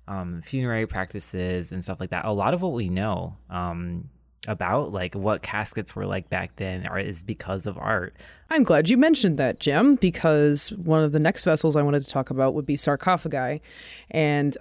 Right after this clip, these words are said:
Speaker 2: I didn't want to just go straight into Egyptians again, uh, so I tried to <laughs> find some other, uh, societies that had sarcophagi, and there's, uh, actually is one. The Etruscan sarcophagi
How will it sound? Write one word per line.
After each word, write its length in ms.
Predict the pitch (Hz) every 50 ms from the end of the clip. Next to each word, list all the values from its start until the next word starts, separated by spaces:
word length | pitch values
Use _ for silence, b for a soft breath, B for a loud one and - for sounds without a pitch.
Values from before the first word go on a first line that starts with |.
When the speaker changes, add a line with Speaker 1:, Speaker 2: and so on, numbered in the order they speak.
| - - -
Speaker 2:
I 140 | - - 175
didn't 180 | 208 226 269 294
want 180 | 320 320 311
to 80 | 302 320
just 160 | 320 254 269
go 240 | 254 285 269 262 285
straight 300 | 269 - - 233 208 190
into 540 | 247 262 240 220 262 254 240 240 247 262 - -
Egyptians 1080 | - - - 269 233 226 262 277 233 220 - - 226 202 180 180 180 175 175 165 170
again, 560 | 180 170 156 156 151 151 147 147 165 190 202
uh, 360 | - - 165 160 151 160 160 170
so 140 | - 185
I 60 | 165 165
tried 240 | 170 196 202 185
to 80 | 226 208
<laughs> 0 |
find 280 | - 208 202 208 220 214
some 360 | - - - 214 202 208 247
other, 600 | 180 - - - 208 240 233 202 269 - 247 - - _ B B B B B B B
uh, 420 | 175 170 160 165 180 196 - - -
societies 720 | 208 196 190 190 175 - 175 170 170 165 156 147 165 165 151
that 180 | 165 131 -
had 240 | 170 160 151 156 165
sarcophagi, 480 | - 175 165 - 135 135 - 165 160 175
and 340 | 190 202 - 190 180 170
there's, 280 | 165 160 160 151 147 -
uh, 180 | 139 139 139 - -
actually 400 | 147 147 - - 196 208 - -
is 160 | 160 151 139
one. 260 | 160 175 196 220 233 - B B B B B B B B
The 180 | 180 180 170 170
Etruscan 460 | - - - - 196 190 - - 233 196
sarcophagi 880 | - - 156 151 - 147 147 139 - 156 151 139 135 139 139 139 143